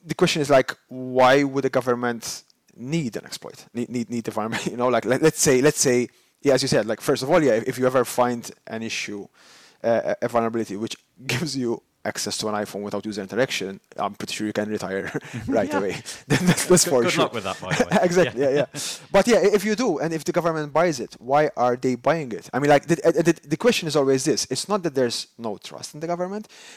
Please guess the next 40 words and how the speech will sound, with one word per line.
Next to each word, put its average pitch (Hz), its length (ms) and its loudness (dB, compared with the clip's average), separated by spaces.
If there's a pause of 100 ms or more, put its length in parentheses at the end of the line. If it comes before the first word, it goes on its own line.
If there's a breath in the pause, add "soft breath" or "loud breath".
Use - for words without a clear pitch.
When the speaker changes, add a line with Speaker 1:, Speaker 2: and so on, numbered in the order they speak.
Speaker 1:
The - 60 -4
question 185 240 0
is 131 60 -6
always 120 320 0
this. 123 240 -4
Like, 123 160 0
even, 160 180 0 (160)
this 160 160 -4
is 160 80 -4
a 139 120 -4
common 143 260 -4
question 127 360 -6
as 117 160 -6
well 113 120 -2
with 117 120 -8
surveillance, 107 680 -4
sur-, 110 240 -4
surveillance. 107 800 -6 (500 loud breath)
Um, 127 420 2 (840 soft breath)
it's - 160 0
like 151 260 4 (1200)
surveillance 156 960 4 (680)
is 139 260 -2
good 139 360 -2 (100)
in, 147 120 2
in 151 160 -4
an 143 120 2
ideal 135 560 4
world 117 360 4
where 120 160 0
everyone 131 340 0
respects 113 420 -6
the 117 80 -8
rules 113 280 -6
and 113 200 -10
everyone 110 400 -4
does 104 240 -4
what 104 160 -6
they 104 160 -8
do 117 320 -4